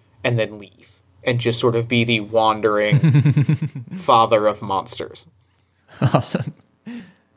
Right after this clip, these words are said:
Speaker 2: Awesome. It's, it's, it's cool that you've, like, you've kind of, like, turned your paranoia upon yourself. Like, you now don't even trust yourself
Speaker 1: Mm-hmm.
Speaker 2: with this power. Like,
Speaker 1: No, I do not.
Speaker 2: that's awesome.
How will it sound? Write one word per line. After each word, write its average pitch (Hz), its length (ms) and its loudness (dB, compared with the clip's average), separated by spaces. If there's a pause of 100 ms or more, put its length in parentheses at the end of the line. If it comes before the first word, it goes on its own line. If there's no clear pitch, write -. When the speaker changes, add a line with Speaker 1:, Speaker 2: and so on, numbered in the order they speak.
(120)
Speaker 2:
Awesome. 117 380 -2
It's, 131 180 -2
it's, - 200 -2
it's 139 100 -2
cool 151 200 0
that 151 120 0
you've, 135 200 -2
like, 120 380 -2 (560)
you've - 440 -4
kind 151 180 0
of, 131 60 2
like, 123 160 0
turned 135 260 0
your 127 80 2
paranoia 120 500 2
upon 123 260 0
yourself. 117 560 0
Like, 110 120 0
you 127 80 2
now 127 140 4
don't 123 140 2
even 117 180 2
trust 110 300 -2
yourself 151 480 -2
Speaker 1:
Mm-hmm. - 100 -4
Speaker 2:
with 120 140 -2
this - 160 -4
power. 113 420 -2
Like, 98 400 -14
Speaker 1:
No, 123 240 2
I 104 80 0
do 110 140 -6
not. 104 260 -2 (220)
Speaker 2:
that's - 260 -12
awesome. 64 480 0